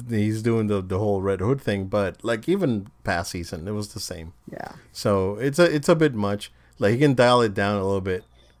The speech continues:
Speaker 1: and,
Speaker 2: Yeah.
Speaker 1: and that would probably be a little bit more enjoyable,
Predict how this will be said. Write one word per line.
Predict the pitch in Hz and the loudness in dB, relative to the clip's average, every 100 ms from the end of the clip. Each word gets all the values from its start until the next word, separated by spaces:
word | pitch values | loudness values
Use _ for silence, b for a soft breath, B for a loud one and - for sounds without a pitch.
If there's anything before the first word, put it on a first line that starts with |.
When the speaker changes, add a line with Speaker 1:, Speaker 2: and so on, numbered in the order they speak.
| _ - | _ -8
Speaker 1:
and, | 110 98 92 | -4 -4 -4
Speaker 2:
Yeah. | 92 - _ - | -10 -14 _ -8
Speaker 1:
and | 107 | -4
that | 107 113 | 0 0
would | 107 | -2
probably | 113 104 104 101 | -2 0 0 0
be | 101 101 98 | -2 -4 -4
a | 98 - | -8 -10
little | 107 101 | -6 -4
bit | 104 | -4
more | 101 98 | -4 -4
enjoyable, | 95 87 98 98 110 104 | -6 -6 -4 -4 -2 -4